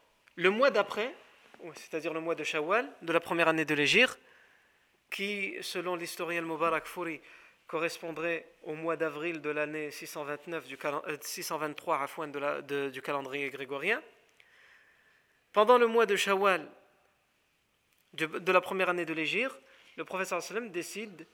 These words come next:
d'envoyer une autre expédition.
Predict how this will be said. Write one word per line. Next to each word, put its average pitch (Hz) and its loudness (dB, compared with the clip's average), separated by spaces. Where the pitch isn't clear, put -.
d'envoyer 170 0
une 165 -2
autre 226 2
expédition. - -10